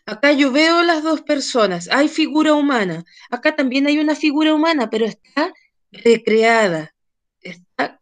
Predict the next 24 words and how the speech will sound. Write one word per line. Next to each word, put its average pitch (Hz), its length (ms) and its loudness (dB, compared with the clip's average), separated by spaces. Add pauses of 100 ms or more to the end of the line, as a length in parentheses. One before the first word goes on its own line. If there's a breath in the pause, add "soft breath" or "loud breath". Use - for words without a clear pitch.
con 226 120 -2
modificaciones, 254 960 -2
¿ya? 262 160 0
De 277 240 -2
eso 311 180 -2
se 320 160 -6
trata 311 300 2
en 285 120 -2
el 277 80 -6
fondo 285 440 -4 (880 loud breath)
el 226 60 -10
trabajo 220 380 2
de 269 140 2
hoy. 170 280 -4
Vamos 269 340 -2
a 320 80 2
ver. - 240 -4 (1500 loud breath)
¿Cómo - 220 -4
son 320 180 0
las 294 120 2
formas 294 360 2
de 302 60 0
estas 294 280 -4
pinturas? 320 680 -4